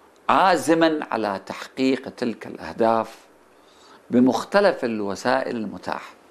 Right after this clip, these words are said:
شخص يريد يصير تاجر، يفتح له دكان، يبيع قرطاسية، ما ينجح في القرطاسية. شنو معنى قوة الإرادة هنا؟ أن يستمر في، في عمله هذا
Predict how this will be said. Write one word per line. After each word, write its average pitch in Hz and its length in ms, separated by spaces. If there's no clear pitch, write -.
شخص - 380
يريد 147 180
يصير 123 220
تاجر، - 380
يفتح 135 320
له 156 80
دكان، 127 500
يبيع 127 280
قرطاسية، - 640
ما 254 180
ينجح 139 320
في - 120
القرطاسية. - 640
شنو 262 260
معنى 185 260
قوة 147 420
الإرادة 110 440
هنا؟ 101 260
أن 120 100
يستمر 127 440
في، 120 240
في 104 380
عمله 113 640
هذا 131 480